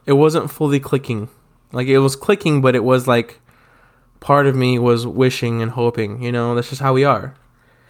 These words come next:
So, um, woke up the next morning, obviously, and, um, having her there, even though she, like I said, some people deal with emotions differently. Like I said, I'm someone that very much so,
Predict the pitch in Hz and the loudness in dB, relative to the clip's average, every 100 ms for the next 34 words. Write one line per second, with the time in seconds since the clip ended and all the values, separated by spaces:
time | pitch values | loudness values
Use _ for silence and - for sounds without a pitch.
0 | _ _ _ - 135 123 120 113 127 - | _ _ _ -2 2 4 4 2 -6 -20
1 | - - _ - 135 123 117 113 123 135 | -20 -20 _ -6 -2 0 -2 -4 0 0
2 | 135 131 127 123 131 131 127 127 123 120 | 2 0 0 0 0 2 4 2 2 0
3 | - 123 120 120 120 _ _ _ - _ | 0 -2 0 -2 -4 _ _ _ -20 _
4 | _ - - - - 127 120 113 107 110 | _ -20 -20 -20 -8 -4 -2 -2 -2 0
5 | 110 104 90 135 - _ _ _ _ _ | 2 0 -4 -8 -12 _ _ _ _ _
6 | _ - - 131 123 123 123 123 127 147 | _ -10 -4 -2 0 2 2 4 2 2
7 | 160 151 147 139 135 - 131 131 117 151 | 2 0 0 -2 -2 -2 -2 0 -2 0
8 | 147 165 156 156 151 - - - - _ | 0 0 2 2 2 -2 -20 -20 -20 _
9 | 123 143 139 131 139 139 135 135 139 139 | 2 2 2 2 2 2 0 0 0 0
10 | 135 120 123 127 131 139 135 147 139 127 | -2 -4 -4 0 2 2 0 0 2 2
11 | 117 120 131 131 127 131 - 135 127 127 | -2 0 2 4 2 0 -2 2 2 4
12 | 127 123 | 0 -2